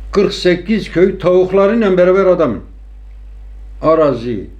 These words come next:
ev, ne varsa. Köyün tavuğuna kadar o adamın ma-, mülkü. Nereden getirdi bu? İşte millet orada harp ederken bunun babası gitti,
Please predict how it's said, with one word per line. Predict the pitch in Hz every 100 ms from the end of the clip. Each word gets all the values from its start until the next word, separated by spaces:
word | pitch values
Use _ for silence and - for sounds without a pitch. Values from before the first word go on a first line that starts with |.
| - - -
ev, | 170 156 104 - - - - 127
ne | 196 190
varsa. | 127 - 80 - - - - - - - -
Köyün | 160 220 -
tavuğuna | - 175 180 196 226
kadar | 160 151 208 214 - - - - - -
o | 185
adamın | 165 - 156
ma-, | 185 180 185
mülkü. | 170 180 - 131 - - - - - - - - -
Nereden | 135 196 226 214
getirdi | 160 135 135 131
bu? | 156 254 - - - - - - - - - - - - - - -
İşte | 143 143 180
millet | 180 190 185
orada | 180 180 175
harp | 202 170
ederken | 139 131 - 226 247 - - - - 131
bunun | 139 196 190 160
babası | 196 160 135 139
gitti, | 135 196 185 220 233